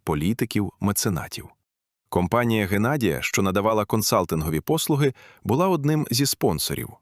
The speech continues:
тож присутність керівництва була обов'язковою. Геннадій прийшов сюди кілька років тому на посаду провідного спеціаліста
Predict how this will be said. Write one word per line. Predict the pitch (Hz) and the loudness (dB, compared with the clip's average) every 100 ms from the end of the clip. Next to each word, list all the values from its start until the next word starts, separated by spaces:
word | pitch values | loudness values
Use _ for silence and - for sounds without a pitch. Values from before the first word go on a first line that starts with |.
| _ | _
тож | - 185 | 0 0
присутність | - 139 123 196 190 165 - | 0 0 2 0 2 0 2
керівництва | - 107 87 135 - - 147 | 0 2 2 2 0 2 2
була | 113 107 107 - | 2 2 2 0
обов'язковою. | 95 92 82 82 - 60 62 - - _ _ _ _ _ _ _ _ | 0 0 0 -2 -2 -4 -6 -10 -14 _ _ _ _ _ _ _ _
Геннадій | - 101 147 196 190 | 0 2 2 2 2
прийшов | 175 165 - 170 | 2 2 2 2
сюди | - 143 139 | 2 2 2
кілька | - 131 120 | 2 2 2
років | 110 95 85 | 2 2 -2
тому | - 87 123 160 | 0 2 2 0
на | - 101 | 0 0
посаду | 101 - 175 170 | 0 2 2 2
провідного | 147 117 110 131 131 | 2 2 2 2 2
спеціаліста | - 131 - 139 127 67 - - | 0 -2 0 0 0 -2 -4 -6